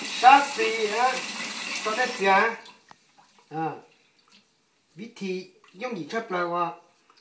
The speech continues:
master要开那样嘛，要啊，你做那样，不是做之类的。Master rùa mà master mỗi sát tì nó cho cái nó gì,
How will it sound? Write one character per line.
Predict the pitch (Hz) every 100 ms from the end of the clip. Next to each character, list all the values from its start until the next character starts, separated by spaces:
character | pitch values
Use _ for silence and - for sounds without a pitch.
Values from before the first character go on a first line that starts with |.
| _ _ _ -
master | 143 190 - 170
要 | 143
开 | 156 196
那 | 220 226
样 | 196
嘛， | 175
要 | 170 190
啊， | 180 170 170 170 - _ _ _ - - _ _ _ _ _ _ _ _ _ _ _
你 | - 240
做 | 190 175
那 | 214
样， | 233 190 170 160 - - - - - - - - - - -
不 | 151
是 | 165 180
做 | 175 180
之 | 170
类 | 175 226 208
的。 | 196 208 - - _ _ _ _
Master | 151 - - 151 147
rùa | 180
mà | 170
master | 156 - - 135
mỗi | 156 214
sát | 220 214
tì | 170
nó | 160 180 - - _ _ _ -
cho | 202 185
cái | 185
nó | 185 170
gì, | 165